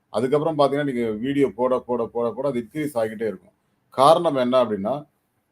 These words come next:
அ, உங்கள மக்கள் லைக் பண்ண ஆரம்பிச்சிருவாங்க. ஏதோ ஒரு காரணத்தினால லைக் பண்ண ஆரம்பிச்சிருவாங்க. So, அது வந்து அடுத்தடுத்த கட்டத்தை நோக்கி நகர்ந்துகிட்டே இருக்கும். அது நமக்கு ஒரு, என்ன சொல்றது, ஒரு சூப்பரான ஒரு ஐடியாவை கொடுத்துரும். நிறைய,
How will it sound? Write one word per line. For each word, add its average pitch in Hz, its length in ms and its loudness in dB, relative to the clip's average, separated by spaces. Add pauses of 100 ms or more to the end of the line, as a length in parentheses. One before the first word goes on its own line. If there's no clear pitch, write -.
(140)
அ, 135 200 2
உங்கள 139 640 2
மக்கள் 143 320 0
லைக் 143 400 4
பண்ண 156 220 4
ஆரம்பிச்சிருவாங்க. 107 380 -4
ஏதோ 110 140 -2
ஒரு 180 160 2
காரணத்தினால 147 420 0
லைக் 131 180 -2
பண்ண 127 200 0
ஆரம்பிச்சிருவாங்க. 98 500 -8 (400)
So, 139 160 2
அது 139 220 4
வந்து 151 220 0
அடுத்தடுத்த 143 400 0
கட்டத்தை 143 300 -4
நோக்கி 135 240 -4
நகர்ந்துகிட்டே 143 480 0
இருக்கும். 104 240 -6 (380)
அது 139 260 0
நமக்கு 147 540 0
ஒரு, 127 140 0 (680)
என்ன 123 140 -6
சொல்றது, 104 320 -6
ஒரு 98 260 -6
சூப்பரான 139 440 2
ஒரு 131 240 -2 (420)
ஐடியாவை 139 440 2
கொடுத்துரும். 104 380 -8
நிறைய, 123 440 -2